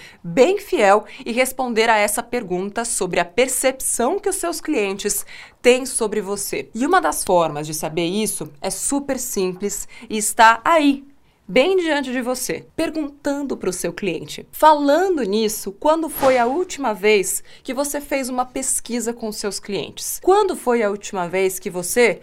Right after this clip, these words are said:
pegou no telefone mesmo pra perguntar se ele gostou do seu serviço, se tem alguma sugestão de melhoria? Quando foi a última vez que você soube o que que ele gosta de ver, como ele gostaria de receber um orçamento da próxima vez,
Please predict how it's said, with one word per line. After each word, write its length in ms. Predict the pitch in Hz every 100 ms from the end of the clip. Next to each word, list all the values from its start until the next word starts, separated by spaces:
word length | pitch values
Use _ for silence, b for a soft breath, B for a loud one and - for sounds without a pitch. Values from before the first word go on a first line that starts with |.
| B B -
pegou 300 | 220 233 277
no 100 | 269
telefone 720 | 302 349 339 - 285 311 208
mesmo 520 | 196 254 214 170 156 B B
pra 120 | 339
perguntar 580 | 339 320 320 302 226 208
se 120 | -
ele 100 | 185
gostou 360 | 170 175 - 170
do 100 | 160
seu 160 | 165
serviço, 600 | 170 220 185 180 170 185 B B
se 160 | - 302
tem 160 | 247
alguma 320 | 220 196 190 190
sugestão 540 | 196 180 180 185 160
de 100 | 160
melhoria? 540 | 151 151 196 180 180 170
Quando 300 | - 349 349
foi 200 | 339 339
a 40 |
última 300 | 320 - 277
vez 380 | 214 196 185 -
que 120 | 202
você 300 | 180 180 196
soube 640 | - - 220 208 190 160 156 B
o 160 | 220 233
que 220 | - 320
que 160 | 320 294
ele 160 | 240
gosta 560 | 175 185 226 220 - 180
de 140 | 170
ver, 420 | 151 156 175 175 -
como 220 | 359 349
ele 120 | 294
gostaria 480 | 233 240 226 208 220
de 100 | 190
receber 440 | 190 - 175 185
um 140 | 185 185
orçamento 680 | 180 196 180 190 185 175
da 100 | 160
próxima 540 | - 156 151 - 185 180
vez, 460 | 160 170 160 -